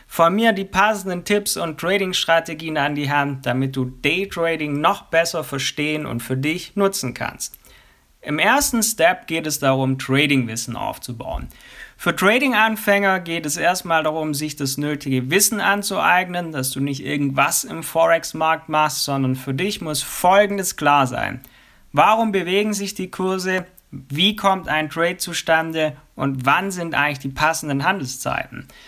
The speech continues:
Wenn man unvorbereitet in den Markt geht, wird man Geld verlieren. Bereite dich also optimal vor.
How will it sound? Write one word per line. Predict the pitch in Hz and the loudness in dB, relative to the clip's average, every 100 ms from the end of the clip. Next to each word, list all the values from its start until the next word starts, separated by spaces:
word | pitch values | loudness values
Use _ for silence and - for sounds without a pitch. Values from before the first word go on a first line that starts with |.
| - - - - - | -20 -20 -20 -20 -2
Wenn | 156 185 | 0 2
man | 202 | 0
unvorbereitet | 202 233 269 240 214 202 180 180 180 156 | 0 0 2 4 4 4 4 4 0 -6
in | 160 156 | -4 -2
den | 147 | -2
Markt | 147 156 185 185 | 2 4 4 4
geht, | 127 113 - - | -2 -6 -8 -6
wird | 147 160 | -4 -2
man | 147 131 | -2 0
Geld | 127 135 135 | 2 2 2
verlieren. | - 127 113 113 87 117 - _ | -4 -4 -4 -6 -10 -14 -20 _
Bereite | 123 120 131 170 233 226 | -6 0 2 2 2 -2
dich | 190 196 175 | -4 -4 -2
also | 165 160 147 - - | -2 -2 -6 -4 2
optimal | 165 - - 151 139 131 127 | 4 2 -4 0 4 4 2
vor. | - 127 107 107 | 0 0 0 -4